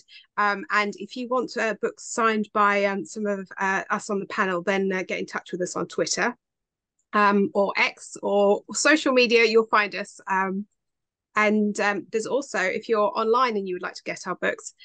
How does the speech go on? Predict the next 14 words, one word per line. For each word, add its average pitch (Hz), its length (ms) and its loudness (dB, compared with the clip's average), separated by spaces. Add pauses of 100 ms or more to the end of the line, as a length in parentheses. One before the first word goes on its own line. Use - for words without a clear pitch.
(180)
um, 190 240 2
you 208 140 2
can 214 140 4
go 240 180 4
to - 180 -4
the 240 120 0
link 190 340 0 (500)
bit - 300 4 (300)
dot 220 260 2 (100)
L 254 240 4
Y 185 360 2 (340)
forward 247 320 6
slash - 640 -2 (320)
untold 208 640 2